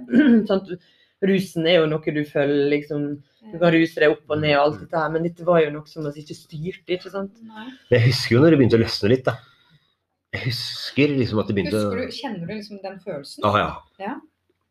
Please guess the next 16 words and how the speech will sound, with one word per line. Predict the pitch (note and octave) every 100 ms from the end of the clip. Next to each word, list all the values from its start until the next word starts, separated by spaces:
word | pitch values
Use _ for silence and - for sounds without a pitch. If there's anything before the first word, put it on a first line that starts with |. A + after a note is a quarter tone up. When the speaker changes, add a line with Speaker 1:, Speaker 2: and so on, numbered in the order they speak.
| _ _ -
Speaker 3:
Jeg | A2+
har, | G2+ G#2 A2
eh, | A2 A2 A2 G#2+ G#2+ G#2 G2+ G2 G2 G#2 - -
terapi, | - A2+ A2 A#2 C3+ - - _ _ _ _ _ _ _ _ _ _ _ _
og | A#2
yoga, | G#2 F#2 G#2 A#2+ - - _ _ - -
åpenhet, | G#2+ F2+ F#2+ G2
ærlighet | G#2+ E2 D#2+
og | F#2
kjærlighet | F2+ F2+ D2+ G#2 G#2
er |
det | E2+ D#2
som | F#2
har | F#2
reddet | F2+ C#2
meg. | F#2+